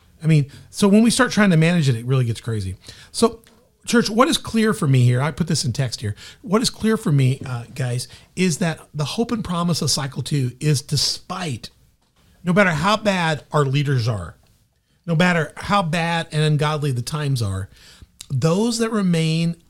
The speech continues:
obedient and faithful are promised the hope of our champion and a good shepherd.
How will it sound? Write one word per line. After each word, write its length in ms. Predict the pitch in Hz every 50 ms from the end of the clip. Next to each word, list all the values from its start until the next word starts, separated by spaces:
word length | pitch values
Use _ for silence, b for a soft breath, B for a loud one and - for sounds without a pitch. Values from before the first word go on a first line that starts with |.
| _
obedient 720 | 139 139 127 110 123 139 147 170 170 190 196 202 202 196 _ _ -
and 180 | 175 185 175
faithful 720 | - - 165 151 147 135 139 - 151 139 135 139 139 - _ _ _ _ _ _ _ _ _ _ _ _ _ _ -
are 100 | 160 156
promised 460 | - - 170 143 139 143 131 - -
the 80 | 165
hope 300 | 131 131 131 131 135 - - _ _
of 160 | - 135 117
our 120 | 123 117
champion 500 | 113 - - 147 135 131 - 123 117 113 117 -
and 100 | - 120
a 40 | 110
good 160 | 98 110 104
shepherd. 320 | - - 101 95 - -